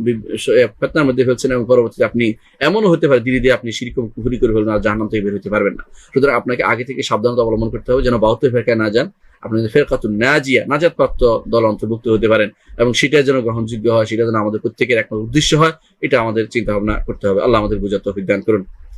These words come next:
এরপর আপনি লিখেছেন, শিয়া এবং মাজার পূজারীরা নবী সাল্লাল্লাহু আলাইহি ওয়াসাল্লামকে নবী হিসেবে মানলেও আকীদা ও কর্মে শিরকের মিশ্রণ রয়েছে, এদের চূড়ান্ত ফয়সালা কি? এদের মধ্যে দেখুন, যারা শিরিক করছে, যারা মুশরিক, সোজা কথা, শিয়া হোক,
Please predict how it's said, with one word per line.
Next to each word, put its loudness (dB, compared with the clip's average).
এরপর 4
আপনি -2
লিখেছেন, -2
শিয়া 2
এবং -2
মাজার 2
পূজারীরা 2
নবী 0
সাল্লাল্লাহু -4
আলাইহি 2
ওয়াসাল্লামকে 0
নবী 2
হিসেবে 2
মানলেও 4
আকীদা -2
ও 2
কর্মে 0
শিরকের -4
মিশ্রণ -4
রয়েছে, -6
এদের 2
চূড়ান্ত 2
ফয়সালা 0
কি? -10
এদের 6
মধ্যে 2
দেখুন, 0
যারা 0
শিরিক 0
করছে, -6
যারা 4
মুশরিক, 0
সোজা 4
কথা, -6
শিয়া 4
হোক, 0